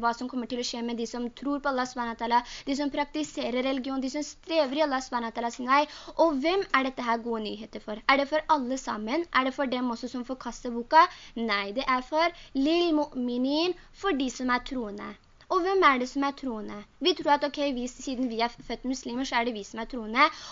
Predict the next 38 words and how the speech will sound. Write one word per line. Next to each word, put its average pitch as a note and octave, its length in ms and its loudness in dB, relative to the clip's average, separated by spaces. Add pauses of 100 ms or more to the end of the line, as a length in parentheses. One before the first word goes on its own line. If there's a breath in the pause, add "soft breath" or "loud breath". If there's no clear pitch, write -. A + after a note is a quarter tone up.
Og D#4+ 240 6
dette D4 240 -4
her C4+ 160 6
er C4 160 2
gode A#3+ 240 2
nyheter A#3 320 -8
for A#3+ 160 -2
oss. G#3 160 -6
Vi B3 160 -2
kan D4 160 0
gjøre D4 240 2
hva C4 240 4
vi E4+ 160 0
vil, G4+ 160 0 (240 loud breath)
men E4+ 480 4
siden C4+ 320 -2
vi C4 160 0
er C4+ 80 -6
troende, C4 400 -2
så C4 220 -2 (420)
gjelder A#3+ 320 -2
alle A3+ 220 0 (180)
de A#3 160 -6
gode A3 220 -2
nyhetene G#3+ 400 -6 (640)
Allah A3+ 160 0
subhanahu A3 160 -8
wa G3+ 60 -10
ta'ala G#3+ 160 -4
har A3+ 60 -10
sendt G3+ 200 -10
det G#3 80 -16
til - 160 -12
oss. - 140 -16 (420 loud breath)
Men D#4 380 4 (100)
en C#4+ 160 0
sann D4+ 320 2
troende, C4+ 460 -2